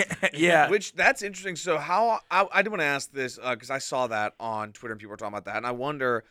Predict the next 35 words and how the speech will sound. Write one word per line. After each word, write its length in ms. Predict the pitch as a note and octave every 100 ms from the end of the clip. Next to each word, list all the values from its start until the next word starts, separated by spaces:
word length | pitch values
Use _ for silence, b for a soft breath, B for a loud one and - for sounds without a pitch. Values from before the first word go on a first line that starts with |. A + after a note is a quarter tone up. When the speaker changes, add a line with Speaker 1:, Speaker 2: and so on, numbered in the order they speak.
| _
Speaker 2:
how 160 | D#3+
much 140 | F#3+ A#3+
of 60 |
that 120 | F#3 D#3+
do 60 |
you 80 | D3+
think 160 | D#3 C#3+
was 100 | -
planned? 400 | - C#3+ C#3 B2+
'Cause 140 | C3
I, 120 | - -
what 240 | C3+ C3+
we 340 | B2 C3 F#3 G#3
know, 380 | C#3 A#2 A2
at 80 | A2
least, 380 | A2+ A#2 A2+ -
as 140 | B2+ A#2
I 80 |
thought 300 | A2 D3 D3+ C3
was 100 | B2
understanding, 360 | A#2+ B2+ A#2
is 60 | G#2+
that 100 | A2
the 60 | A2
A 60 |
R 140 | C#3 B2+
Fox 320 | C3+ C#3+ -
thing 160 | C3
happened 320 | A#2 A#2 A#2 A2+
because 220 | A2+ A2
he 60 |
couldn't 260 | A2 C3+ A#2
go 100 | A2+
to 80 | G2+
London. 440 | G2 B2+ G2+ E2